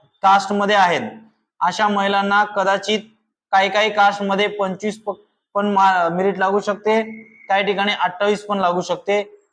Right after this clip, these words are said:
कमी जास्त मेरिट होऊ शकतात. पण महिलांनो, तुम्ही टेन्शन घेऊ नका, कमीत कमी तुमची मेरिट लागणार आहे. तर अशा पद्धतीने मित्रांनो, ही मुंबई पोलीस शिपाई भरती मेरिट कितीपर्यंत लागू शकते, सेफ झोन काय असू शकतो, याबद्दल आज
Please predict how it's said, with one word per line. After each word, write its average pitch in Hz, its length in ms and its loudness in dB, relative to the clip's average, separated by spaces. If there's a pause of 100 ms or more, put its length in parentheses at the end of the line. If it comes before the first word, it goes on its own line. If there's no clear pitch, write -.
(100)
कमी 208 200 2
जास्त 220 240 0
मेरिट 214 260 0
होऊ 208 100 2
शकतात. 208 360 0 (360)
पण 190 140 0
महिलांनो, 214 440 4
तुम्ही 208 220 -2
टेन्शन 202 360 -2
घेऊ 202 120 0
नका, 208 340 0
कमीत 202 300 -2 (100)
कमी 196 200 0
तुमची 185 280 -8
मेरिट 175 320 -4
लागणार 127 420 -2
आहे. 98 200 -8 (920)
तर 185 60 -4 (100)
अशा 175 240 0
पद्धतीने 208 440 2
मित्रांनो, 202 480 0
ही 165 180 -2
मुंबई 196 720 0 (200)
पोलीस 196 340 -4
शिपाई 165 280 -6
भरती 185 720 -4 (360)
मेरिट 226 460 0
कितीपर्यंत 214 560 0
लागू 190 220 2
शकते, 214 400 2
सेफ 240 480 2
झोन 233 220 2
काय 202 160 2
असू 190 240 0
शकतो, 220 600 0 (240)
याबद्दल 202 580 2
आज 190 200 2